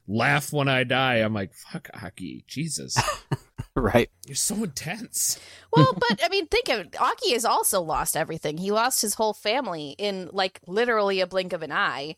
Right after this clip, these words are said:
Speaker 3: you know, and he found the purpose to get back revenge for them. You know, now he's given up, he, he sacrificed so much for Himeno, and now it's like, "The only way I can go on living is to keep trying." Literally his quote. That's, like, my favorite quote of this three,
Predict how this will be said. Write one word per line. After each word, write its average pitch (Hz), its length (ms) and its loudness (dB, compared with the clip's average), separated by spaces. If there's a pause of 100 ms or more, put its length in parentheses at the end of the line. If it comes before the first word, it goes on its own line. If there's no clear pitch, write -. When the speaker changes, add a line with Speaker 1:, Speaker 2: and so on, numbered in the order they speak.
(120)
Speaker 3:
you 190 120 0
know, 175 220 4
and 180 120 -2
he 190 160 -4
found 208 640 2 (160)
the 190 160 -2
purpose 180 640 0
to - 120 -6
get 185 240 0
back 180 380 0
revenge 180 400 -2
for 180 120 -6
them. 180 440 0 (180)
You 214 180 -2
know, 190 140 2
now 208 260 0
he's 226 340 -4
given 208 300 0
up, 190 260 -2 (100)
he, 220 200 -6
he 208 160 -6
sacrificed 247 500 2
so 226 100 0
much 208 280 0
for 185 500 4
Himeno, 196 600 0
and 190 140 -2
now 208 200 2
it's 214 120 -2
like, 202 180 0
"The 196 120 0
only 208 160 0
way 208 140 4
I 196 40 -2
can 196 140 -6
go 190 140 4
on 185 160 2
living 202 260 0
is 170 140 -6
to - 80 -10
keep 165 220 -10
trying." 156 480 0 (120)
Literally 185 340 2
his 165 200 -2
quote. 143 180 0
That's, 151 220 0
like, 156 160 -2
my 160 100 -2
favorite 147 320 -4
quote 143 220 -2
of 139 100 -6
this 147 200 -2
three, 143 280 -2